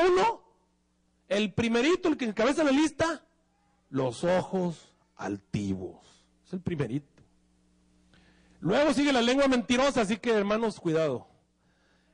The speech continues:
Las manos derramadoras de sangre inocente, el corazón que maquina pensamientos inicuos, y mira,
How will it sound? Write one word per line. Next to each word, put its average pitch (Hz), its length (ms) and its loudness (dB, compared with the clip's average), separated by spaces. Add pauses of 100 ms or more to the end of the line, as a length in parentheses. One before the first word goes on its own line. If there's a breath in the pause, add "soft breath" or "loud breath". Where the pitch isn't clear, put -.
Las 190 340 0
manos 269 440 2
derramadoras 226 520 2
de 220 80 -2
sangre 220 300 -2
inocente, 185 680 -2 (460)
el 170 280 -2
corazón 247 520 2
que 240 140 0
maquina 220 500 0
pensamientos 202 640 -2
inicuos, 202 440 -4
y 190 40 -4
mira, 254 180 0